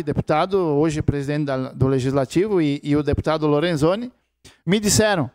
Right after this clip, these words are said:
"Fantinel, nós não temos voto pra vencer.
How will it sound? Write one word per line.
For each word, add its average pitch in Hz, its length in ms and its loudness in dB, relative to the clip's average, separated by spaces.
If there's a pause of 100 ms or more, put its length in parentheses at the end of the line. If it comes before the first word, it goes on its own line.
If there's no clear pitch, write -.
(160)
"Fantinel, 151 680 0 (1080)
nós 143 600 0 (140)
não 165 240 2
temos 185 320 0
voto 131 300 0
pra 127 160 2
vencer. 117 440 -4